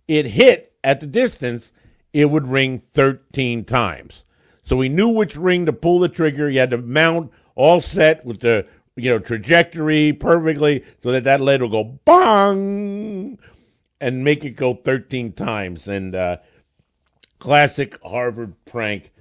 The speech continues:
with a twenty-two. So, uh, there you go. Listen, keep a fellow gun owner from becoming a law-abiding criminal.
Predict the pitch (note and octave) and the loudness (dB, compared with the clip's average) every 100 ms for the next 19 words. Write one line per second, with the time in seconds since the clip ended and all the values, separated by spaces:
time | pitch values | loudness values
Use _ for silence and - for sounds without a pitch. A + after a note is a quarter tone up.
0 | _ _ _ G#2+ G2 G2 - G#2+ G2 - | _ _ _ -8 -8 -8 -8 -8 -8 -10
1 | G#2+ E2 C#2+ - F#2 E2+ E2+ E2+ E2+ D#2+ | -8 -8 -10 -12 -8 -6 -6 -8 -8 -12
2 | _ _ _ _ - A2 A2+ G#2 A2 F#2+ | _ _ _ _ -2 0 0 0 0 0
3 | - _ _ _ _ _ B2 C3+ D3 - | -2 _ _ _ _ _ -12 -10 -10 -6
4 | F#3 G#3+ A2+ D2+ _ _ _ - D#3+ C3 | -6 -2 -2 -4 _ _ _ -2 0 0
5 | A2 A#2+ A2+ G2 E2+ - G2 F#2+ - A2+ | -2 -2 -2 -4 -6 -10 -10 -10 -8 -8
6 | G#2+ F#2 F#2+ F#2 F2 E2 D2 - D#2 C#2 | -8 -8 -6 -6 -6 -8 -12 -14 -16 -16
7 | C2+ | -20